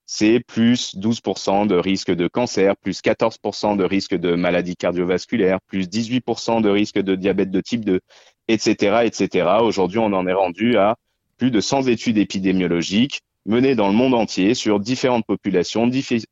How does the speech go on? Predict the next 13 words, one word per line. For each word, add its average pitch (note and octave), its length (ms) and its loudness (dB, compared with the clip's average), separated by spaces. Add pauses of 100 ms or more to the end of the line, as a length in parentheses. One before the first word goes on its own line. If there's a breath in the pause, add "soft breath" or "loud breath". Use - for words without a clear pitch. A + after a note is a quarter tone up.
(200)
différents F#2 560 -2
organes G2 460 2
ma-, G#2+ 300 2 (320)
et A#2 100 2
maladies. F2+ 540 0 (460 soft breath)
À G2+ 80 2
chaque - 280 -2
fois, F#2+ 400 0
on G2 220 0
a G#2 100 2
des F2+ 220 0
effets G#2 280 0
délétères G2 680 0